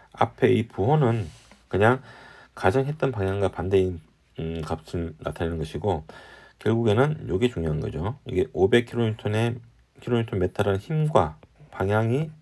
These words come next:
이렇게 작용하는 걸로 표현해주면 됩니다. 자, 그럼 예제 구 번과 예제 십 번의 차이가 뭐냐면은, 예제 구 번에 대해서 나중에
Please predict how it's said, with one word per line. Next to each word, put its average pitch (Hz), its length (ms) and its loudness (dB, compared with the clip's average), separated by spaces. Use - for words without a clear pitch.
이렇게 104 160 -4
작용하는 90 380 -2
걸로 92 380 0
표현해주면 127 460 -2
됩니다. 73 340 -14
자, 120 100 8
그럼 123 300 8
예제 110 200 6
구 110 160 0
번과 117 280 8
예제 98 140 8
십 - 180 -2
번의 113 200 4
차이가 151 340 2
뭐냐면은, 82 580 0
예제 101 200 2
구 - 200 -6
번에 117 680 4
대해서 90 600 2
나중에 90 540 0